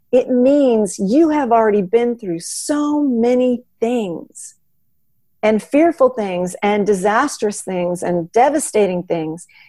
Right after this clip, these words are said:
'cause it happens to every single human in our life. And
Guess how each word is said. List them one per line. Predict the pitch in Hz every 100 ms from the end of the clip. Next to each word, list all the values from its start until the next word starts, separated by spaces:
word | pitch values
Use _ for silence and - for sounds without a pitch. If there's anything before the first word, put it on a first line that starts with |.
| _
'cause | 240
it | 247
happens | 240 294 294 269
to | - -
every | 254 262
single | - 262 247
human | - 277 339 220
in | 185
our | 185 185
life. | 226 392 170 180 _ _ - - - - -
And | 233 269 277 277